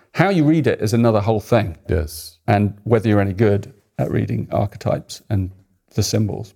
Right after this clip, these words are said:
Speaker 1: But in the Gene Keys, it's sixty-four, so you're looking at a sixty-four-fold fractal map of time, which you can put around the clock of the year. So it gives you these, it gives you touchstones to contemplate.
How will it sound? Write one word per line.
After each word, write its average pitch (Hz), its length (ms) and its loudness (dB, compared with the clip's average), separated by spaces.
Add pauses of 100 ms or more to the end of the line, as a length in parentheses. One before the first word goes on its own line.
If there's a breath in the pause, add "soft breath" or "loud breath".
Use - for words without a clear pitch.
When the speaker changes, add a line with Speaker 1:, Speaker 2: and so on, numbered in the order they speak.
Speaker 1:
But - 140 2
in 135 160 4
the 117 60 2
Gene 170 260 2
Keys, 107 260 -4
it's - 120 -8
sixty-four, 120 580 0
so - 100 -4
you're 107 160 2
looking 117 300 0
at - 140 -2 (460 loud breath)
a 123 60 4
sixty-four-fold 110 1200 0
fractal - 680 -2
map 101 400 -2 (160)
of 98 320 -2 (480)
time, 98 400 0
which 92 180 -8
you 107 80 -4
can 101 320 -4 (520 soft breath)
put 113 160 2
around 110 260 4
the 107 60 2
clock 120 300 0
of 104 100 -4
the 110 80 0
year. 117 340 0 (880 soft breath)
So - 200 2
it 110 120 0
gives 113 240 2
you 123 80 2
these, 110 320 -2 (1080)
it 120 120 2
gives 123 180 2
you 123 80 2
touchstones 101 880 -2 (120)
to - 100 -4
contemplate. 104 680 -2